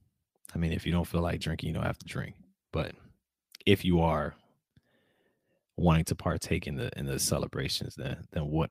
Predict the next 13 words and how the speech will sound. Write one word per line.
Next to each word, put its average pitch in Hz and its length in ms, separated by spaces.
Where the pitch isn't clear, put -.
exactly - 760
would 78 220
you 73 120
be 71 120
drinking - 440
right 135 200
now? 104 240
Or 98 80
what 98 160
are 80 80
you 73 120
drinking? - 340
<clears throat> 92 400